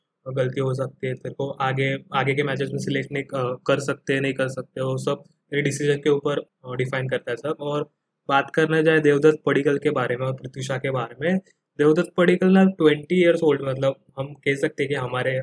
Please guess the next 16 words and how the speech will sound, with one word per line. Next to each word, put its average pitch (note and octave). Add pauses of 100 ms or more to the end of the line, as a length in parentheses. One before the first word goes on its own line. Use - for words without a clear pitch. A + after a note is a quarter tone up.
(280)
हम C3+
भी C#3
ट्वेंटी C3+
ईयर्स C3+
के, B2+ (160)
उसकी D3+
ईयर E3
में E3
उसने D#3+
इतने D3
सेंचुरी C#3
मारे, C3
जैसे C3
ओडिशा C3
के C3
खिलाफ, B2+